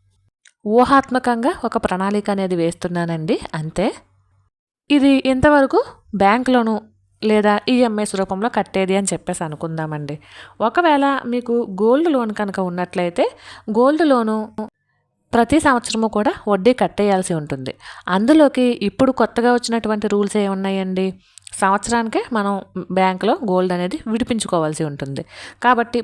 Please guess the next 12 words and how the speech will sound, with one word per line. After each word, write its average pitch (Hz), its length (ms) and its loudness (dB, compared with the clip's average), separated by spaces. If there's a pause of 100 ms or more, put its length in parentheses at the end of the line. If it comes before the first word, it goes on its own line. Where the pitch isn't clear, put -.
(100)
ప్రతి 208 240 2 (100)
నెల 247 200 0
వడ్డీ 214 280 0
కట్టేసామనుకోండి, 180 960 -2 (560)
అప్పుడు 262 280 2 (1200)
విడిపించుకోవడానికి 240 800 -2 (120)
కొంచెం 214 260 -2 (120)
అవకాశం 185 480 -2
ఎక్కువ 175 240 -8
ఉంటుంది. 180 320 -6 (400)
కాబట్టి 254 320 0 (100)
ప్రతి 240 260 -2